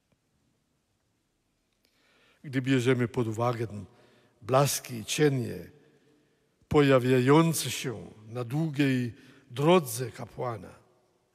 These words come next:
niejako spontanicznie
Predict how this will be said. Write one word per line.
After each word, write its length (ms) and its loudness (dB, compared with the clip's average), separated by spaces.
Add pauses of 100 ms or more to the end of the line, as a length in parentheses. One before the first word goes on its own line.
(1900)
niejako 480 2
spontanicznie 1000 -4